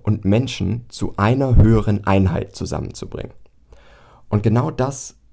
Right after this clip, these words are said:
umfasst ja wirklich das Kernkonzept von Frank Lloyd Wright und auch einigen anderen Architekten, die nach ihm kamen und von ihm inspiriert wurden, nämlich dass man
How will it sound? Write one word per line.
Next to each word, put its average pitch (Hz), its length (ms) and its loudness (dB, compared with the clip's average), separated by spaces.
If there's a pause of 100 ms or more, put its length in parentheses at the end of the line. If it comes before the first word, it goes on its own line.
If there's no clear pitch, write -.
umfasst - 480 -2
ja 104 100 2
wirklich 104 240 -2
das - 240 -6
Kernkonzept 107 960 0
von 85 240 -4
Frank 90 280 -4
Lloyd 85 200 -2
Wright - 300 -2
und 95 120 -2
auch 95 180 -2 (160)
einigen 98 340 -2
anderen 67 240 -4
Architekten, 117 580 -2
die 90 360 -6
nach 95 300 -2
ihm 113 160 -2
kamen 113 300 -4
und 98 120 -6
von 117 160 -2
ihm 107 140 -2
inspiriert 104 520 -4
wurden, 139 340 -8 (400)
nämlich 104 280 2
dass 107 220 -2
man 101 340 2